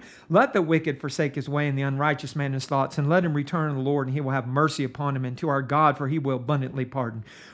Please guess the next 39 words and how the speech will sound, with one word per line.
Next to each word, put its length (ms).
For 100
my 220
thoughts 400
are 80
not 240
your 140
thoughts, 360
neither 300
are 60
your 200
ways 280
my 180
ways, 280
saith 180
the 60
Lord. 200
For 140
as 220
the 100
heavens 380
are 80
higher 260
than 80
the 120
earth, 120
so 160
are 140
my 240
ways 280
higher 280
than 160
your 140
ways, 260
and 100
my 200
thoughts 340
than 220
your 100
thoughts." 380